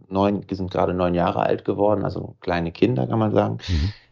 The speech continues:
Speaker 1: Die sind im, im März also nach Israel ausgereist, dann später nach Lettland weiter.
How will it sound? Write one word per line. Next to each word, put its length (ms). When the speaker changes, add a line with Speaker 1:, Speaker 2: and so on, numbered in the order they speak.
Speaker 1:
Die 80
sind 300
im, 220
im 160
März 260
also 160
nach 160
Israel 400
ausgereist, 640
dann 120
später 420
nach 160
Lettland 440
weiter. 680